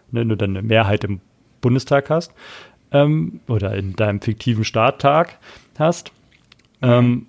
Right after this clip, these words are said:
Speaker 1: und halt auch an den Nachträgen, ist ja nicht nur, ähm,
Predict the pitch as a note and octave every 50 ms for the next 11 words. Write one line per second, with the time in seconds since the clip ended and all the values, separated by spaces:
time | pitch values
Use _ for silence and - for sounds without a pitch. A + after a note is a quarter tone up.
0 | _ _ - C3+ B2 C3 A#2+ A#2 A#2+ A2+ A#2 A#2 A2 A2 G#2 G#2+ A#2 C#3 C#3+ -
1 | - D3 C#3 C#3 C#3 C#3 C3+ C3+ B2+ - - C3+ A#2+ - A#2+ A2+ A2+ A2 - A2+
2 | G#2+ G2+ G2 G2+ G2+ - _ _ _ _ _ _ _ _ _ _ - G#2 G2+ G2
3 | F#2+ F#2+ F#2+ F#2 F#2+